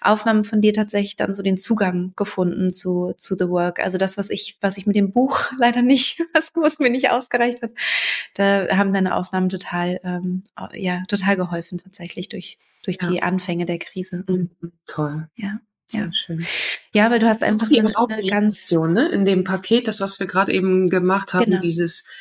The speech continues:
Speaker 2: den körperlichen Widerstand wegnehmen,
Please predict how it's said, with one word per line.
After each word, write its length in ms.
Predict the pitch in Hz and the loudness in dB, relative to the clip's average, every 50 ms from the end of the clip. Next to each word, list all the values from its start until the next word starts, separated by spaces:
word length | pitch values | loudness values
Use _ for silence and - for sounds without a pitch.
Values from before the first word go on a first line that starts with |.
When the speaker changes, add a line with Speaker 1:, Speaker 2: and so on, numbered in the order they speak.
| - - _ _ - | -20 -20 _ _ -2
Speaker 2:
den 120 | 180 175 | -2 -2
körperlichen 640 | 175 - 180 190 196 214 208 196 190 185 175 180 180 | -2 0 -2 0 2 2 2 2 2 0 0 -2 -2
Widerstand 680 | 170 185 190 185 185 185 - - 175 170 165 180 175 - | 0 0 0 0 2 0 0 0 0 -2 -2 -2 -2 -2
wegnehmen, 600 | 170 175 175 - 180 175 170 170 175 175 170 - | -4 -4 -2 -2 0 0 2 2 2 0 -2 -6